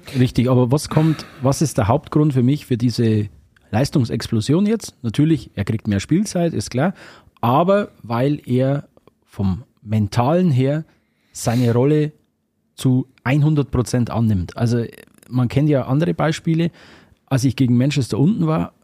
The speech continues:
wurde danach auch jeder etablierte Spieler auf Mathys Tell angesprochen und alle haben das mehr oder weniger unisono so gesagt. Ich glaub, ich weiß, Leon Goretzka oder Thomas Müller, irgendeiner war es, der dann gesagt hat, wir hatten hier auch schon andere Fälle von achtzehnjährigen, die sind gekommen und haben gedacht,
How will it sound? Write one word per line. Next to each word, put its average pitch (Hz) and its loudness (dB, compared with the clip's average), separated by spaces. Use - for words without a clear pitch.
wurde 131 2
danach 120 2
auch 120 -2
jeder 139 0
etablierte 131 0
Spieler 147 0
auf 110 -2
Mathys 120 -2
Tell 107 -2
angesprochen 147 -2
und 123 0
alle 135 2
haben 123 2
das 123 -2
mehr 117 2
oder 127 0
weniger 120 0
unisono 135 0
so 120 0
gesagt. 113 -2
Ich - -12
glaub, 110 -4
ich 117 -8
weiß, 117 -2
Leon 117 2
Goretzka 120 -2
oder 113 0
Thomas 127 0
Müller, 135 2
irgendeiner 131 2
war 117 0
es, 120 -6
der 123 -2
dann 117 0
gesagt 113 -4
hat, - -8
wir 90 -2
hatten 95 -2
hier 120 2
auch 123 -6
schon 123 -2
andere 120 0
Fälle 113 2
von - -4
achtzehnjährigen, 95 -2
die 104 -2
sind 110 -2
gekommen 120 2
und 117 2
haben 120 2
gedacht, 113 -4